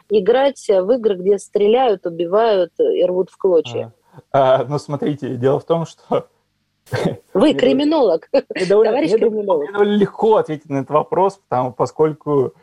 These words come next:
Speaker 2: э, я рос, э,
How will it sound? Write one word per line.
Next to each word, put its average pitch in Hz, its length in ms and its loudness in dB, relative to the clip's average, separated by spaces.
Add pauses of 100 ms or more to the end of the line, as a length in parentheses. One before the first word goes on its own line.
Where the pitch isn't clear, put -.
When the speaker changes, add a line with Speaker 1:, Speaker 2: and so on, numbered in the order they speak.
(220)
Speaker 2:
э, 120 460 2
я 127 840 2 (580)
рос, 143 600 0
э, 131 60 -6